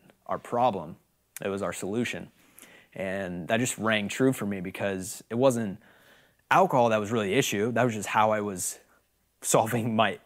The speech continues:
my pain, of my emotional pain. Um, so once I realized that, then it's like, "Okay, now it's time to work through, um, all this emotional stuff that I've been bearing all this time." Um, and as of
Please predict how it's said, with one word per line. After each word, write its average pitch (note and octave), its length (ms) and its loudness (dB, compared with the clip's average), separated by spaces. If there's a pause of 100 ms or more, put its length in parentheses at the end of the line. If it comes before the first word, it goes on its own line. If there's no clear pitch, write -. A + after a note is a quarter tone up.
(140)
my G#2 220 0
pain, A#2 420 -4
of G2+ 260 -6
my A2 120 0
emotional G#2 400 -4
pain. G2+ 380 -8 (540)
Um, F#2 480 -4 (180)
so - 160 -4
once C3+ 260 0
I A2 100 2
realized A2 640 4
that, A#2 400 0
then A2 180 -2
it's G2+ 140 -8
like, F2 140 -8
"Okay, G#2 320 -2
now F#2+ 180 -4
it's - 140 -10
time G2 160 -10
to G2 60 -6
work F#2 280 -6
through, F2+ 420 -6 (360)
um, F#2 420 -12 (180)
all G2 220 -2
this F#2 200 -8
emotional F2 400 -10
stuff - 360 -10
that F#2 140 -6
I've E2 120 -10
been D#3 320 -14 (360)
bearing D#2 540 -6
all F#2 120 -6
this - 160 -10
time." D2+ 380 -12 (640)
Um, D#3 520 -10 (440)
and G2 300 -4
as A2 240 2
of G#2 400 -4